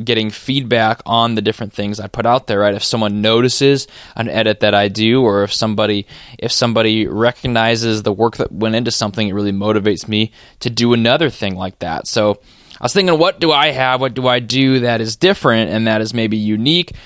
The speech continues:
That's a lot of different things, but really it's zeroed down to, uh, some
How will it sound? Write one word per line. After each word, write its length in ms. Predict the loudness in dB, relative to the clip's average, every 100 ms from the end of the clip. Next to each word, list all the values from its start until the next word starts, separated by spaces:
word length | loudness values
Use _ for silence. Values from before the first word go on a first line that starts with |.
| -10
That's 160 | -4 -2
a 40 |
lot 240 | 2 2 2
of 80 | -2
different 320 | -6 -6 0
things, 400 | 2 2 2 0
but 120 | 2
really 320 | 4 4 4
it's 120 | 2
zeroed 420 | -2 -2 0 0 2
down 360 | 2 2 0
to, 420 | 0 2 4 2 0 -10 -4
uh, 300 | 0 0 0
some 460 | 0 2 2 0